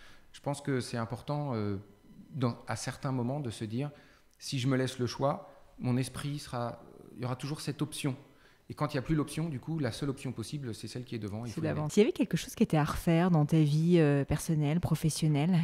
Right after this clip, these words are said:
Speaker 2: qu'est-ce que tu referais différemment ?
Speaker 1: Peut-être que je me mettrais à travailler plus tôt, sincèrement. Pourquoi ? Parce que du coup, il y a plein d'années que j'aurais pu utiliser pour apprendre encore plus sur le terrain. Euh, je suis allé pour la première fois, euh, sur les mines en deux mille quatre et j'aurais bien aimé découvrir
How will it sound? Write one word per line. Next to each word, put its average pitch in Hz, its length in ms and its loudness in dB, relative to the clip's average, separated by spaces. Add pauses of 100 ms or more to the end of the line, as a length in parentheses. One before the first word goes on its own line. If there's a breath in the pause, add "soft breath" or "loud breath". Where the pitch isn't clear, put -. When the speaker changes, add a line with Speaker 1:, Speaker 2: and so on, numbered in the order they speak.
Speaker 2:
qu'est-ce - 180 -4
que 175 120 -2
tu - 160 -4
referais 151 340 0
différemment ? 143 540 0 (260)
Speaker 1:
Peut-être - 200 -2
que 160 80 0
je 127 60 -2
me 123 80 2
mettrais 123 260 0
à 180 60 -2
travailler 123 340 -4
plus - 160 -4
tôt, 131 180 -4 (600)
sincèrement. 127 580 -2
Pourquoi ? - 260 0
Parce - 140 -8
que 127 100 -6
du 113 140 -4
coup, 180 320 -4
il 123 80 -8
y - 20 2
a 117 40 0
plein 160 200 -2
d'années 151 220 2
que 151 80 -4
j'aurais 117 160 -4
pu 120 140 -2
utiliser 117 400 -2
pour 120 160 -2
apprendre 120 260 -2
encore 110 220 -4
plus - 320 -2 (280 loud breath)
sur - 160 -2
le 110 100 0
terrain. 104 260 -4 (520 soft breath)
Euh, 104 720 0
je 101 200 -4
suis 120 200 -4
allé 120 120 0
pour 120 120 -6
la 107 80 -2
première 135 380 -2
fois, 135 500 -6
euh, 104 300 -2 (320)
sur - 160 -6
les 117 100 2
mines 123 220 4
en 117 80 -4
deux 110 100 0
mille 107 180 0
quatre - 320 -8 (640 loud breath)
et 104 480 0
j'aurais 107 260 -4
bien 107 360 -2
aimé 139 200 2
découvrir 131 640 -2